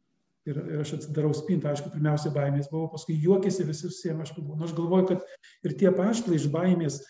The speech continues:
įsivaizduokit, per, ateina per, per sieną kažku-, kažkas tai, nu, tai aišku, pirmiausia, išsigando. Bet paskui ramybė jums, nu, tai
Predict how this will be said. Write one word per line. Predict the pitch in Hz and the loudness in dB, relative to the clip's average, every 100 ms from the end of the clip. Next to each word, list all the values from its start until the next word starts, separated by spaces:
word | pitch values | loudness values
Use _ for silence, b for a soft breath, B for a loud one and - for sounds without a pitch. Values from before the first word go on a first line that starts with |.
| B B _ | B B _
įsivaizduokit, | - 151 165 190 190 - - - | -6 -4 2 2 2 -4 -8 0
per, | 185 190 - B B B B B B _ _ _ - | 2 2 -2 B B B B B B _ _ _ -10
ateina | 143 202 214 | 4 6 6
per, | 185 - 165 - - - - | 4 0 -4 -6 -12 -10 -6
per | 151 | -4
sieną | - 190 175 151 | 0 2 2 0
kažku-, | 139 - - 156 | -4 -12 -16 -10
kažkas | 147 - 170 139 | -10 -6 -6 -4
tai, | - 139 | -6 -6
nu, | 139 | -4
tai | 156 | -2
aišku, | 233 - 196 | -2 -4 -4
pirmiausia, | 151 139 139 - | 0 0 0 -6
išsigando. | - 143 139 139 135 135 _ _ b b b b | -10 -4 0 0 -2 -6 _ _ b b b b
Bet | - 151 | -4 -2
paskui | 151 151 185 | 0 0 2
ramybė | 156 160 185 156 | 2 4 4 4
jums, | 143 156 151 160 | 2 0 0 -4
nu, | |
tai | 151 156 | -2 -2